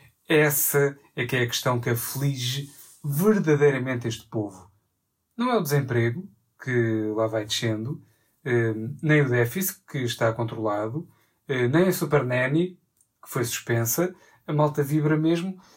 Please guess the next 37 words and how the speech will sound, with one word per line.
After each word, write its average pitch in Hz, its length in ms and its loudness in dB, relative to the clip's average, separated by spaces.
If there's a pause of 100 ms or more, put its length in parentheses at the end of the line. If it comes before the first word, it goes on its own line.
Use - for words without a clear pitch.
(160)
é 147 100 -2
com 160 120 0
o 151 80 4
Benfas 120 920 -2 (240)
e 139 80 -4
com 143 120 0
o 139 60 2
destino 139 360 0
do 123 120 -2
Benfas. 120 840 -2 (240)
E 151 60 4
é 147 60 8
por 160 140 0
isso 151 160 2
que 151 80 0
esta 143 180 -2
semana 143 320 2
o 120 60 -6
podcast 127 420 -2
do 143 100 -4
Inimigo 151 560 -2 (260)
está 160 220 0
cheinho 156 520 2
de 151 100 0
glorioso. 147 760 2
Mas 190 340 2
antes 147 360 0
de 131 80 -2
irmos 123 260 -2
à 127 100 2
chama 127 280 -2
imensa, 147 600 -2 (560)
vou 151 240 2
só 151 160 0
dar 139 200 4
um 131 100 -2
lamiré 120 640 2